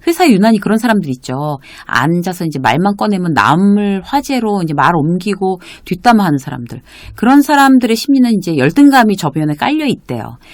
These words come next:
그래서 누군가를 험담함으로써 "그 사람보단 내가 낫다." 어떤 그런 식으로 이제 안정감을 찾으려는 어떤 그런 그야말로 심보가 있다는 거예요.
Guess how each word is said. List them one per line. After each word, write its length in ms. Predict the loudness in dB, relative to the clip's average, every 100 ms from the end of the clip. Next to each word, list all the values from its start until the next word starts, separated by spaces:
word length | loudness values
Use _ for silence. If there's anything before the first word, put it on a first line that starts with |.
| -12
그래서 220 | -4 0 0
누군가를 560 | 0 0 2 2 2
험담함으로써 1000 | 0 -2 2 2 2 0 -2 -2 -2 -2 -4 -6 -20 _
"그 160 | -10
사람보단 500 | -8 2 4 4 2
내가 240 | 0 0 0
낫다." 400 | -2 -4 -8 -8 -14 -8
어떤 240 | 0 0
그런 360 | 4 4 4 2
식으로 260 | 0 -2
이제 140 | -2 -2
안정감을 580 | 0 2 4 4 6 4
찾으려는 400 | 2 -6 -2 -2
어떤 240 | -4 -6 -10 -12 -20 -6
그런 640 | 2 4 6 6 6 4 -2 -18 -20 -2
그야말로 360 | 2 4 2
심보가 560 | 0 0 -2 -2 2 2
있다는 340 | 2 0 0
거예요. 380 | -2 -2 -4 -6